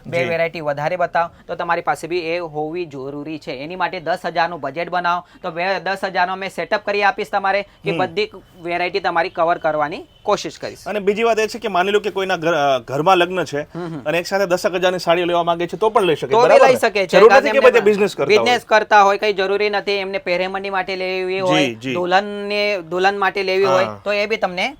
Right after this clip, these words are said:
Speaker 1: મા-, મારી પાસેથી મળી જવાની
Speaker 2: અને
Speaker 1: છે.
Speaker 2: ઘણા સમાજમાં હોય છે ને કે લગ્ન હોય ત્યારે લોકોને ગિફ્ટ
Speaker 1: આપવા
Speaker 2: કરવી
Speaker 1: માટે,
Speaker 2: પડે.
Speaker 1: ગિફ્ટ આપવા માટે જાય છે, તો એ ગિફ્ટવાળી બી વસ્તુ અમારી પાસે
Speaker 2: જી.
Speaker 1: સસ્તા ભાવમાં, સસ્તા દરે તમને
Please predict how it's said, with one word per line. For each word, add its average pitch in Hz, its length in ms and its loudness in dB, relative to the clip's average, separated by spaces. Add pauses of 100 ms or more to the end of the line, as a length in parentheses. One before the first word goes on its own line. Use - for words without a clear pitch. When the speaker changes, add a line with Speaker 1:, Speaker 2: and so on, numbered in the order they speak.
Speaker 1:
મા-, 175 320 2
મારી 180 240 -2
પાસેથી 165 400 -4 (100)
મળી 190 240 0
જવાની 135 300 -2
Speaker 2:
અને 143 100 -6
Speaker 1:
છે. 123 40 -10
Speaker 2:
ઘણા 147 180 2
સમાજમાં 175 420 0
હોય 180 100 0
છે 285 80 -6
ને 294 60 -10
કે 202 80 -4
લગ્ન 165 240 -4
હોય 170 140 0
ત્યારે 160 180 -2
લોકોને 160 480 -4
ગિફ્ટ 147 200 -4
Speaker 1:
આપવા 180 240 2
Speaker 2:
કરવી 170 80 2
Speaker 1:
માટે, 127 120 -4
Speaker 2:
પડે. 113 160 -2 (140)
Speaker 1:
ગિફ્ટ 196 220 -2
આપવા 185 260 4
માટે 180 380 0
જાય 160 260 2
છે, 180 220 -4 (200)
તો 180 60 -2
એ 180 80 0
ગિફ્ટવાળી 185 420 2
બી 190 120 2
વસ્તુ 185 280 -4
અમારી 170 260 -2
પાસે 156 300 -4
Speaker 2:
જી. 123 240 -8
Speaker 1:
સસ્તા 202 400 4
ભાવમાં, 196 300 4
સસ્તા 185 340 2
દરે 170 200 2
તમને 165 360 -6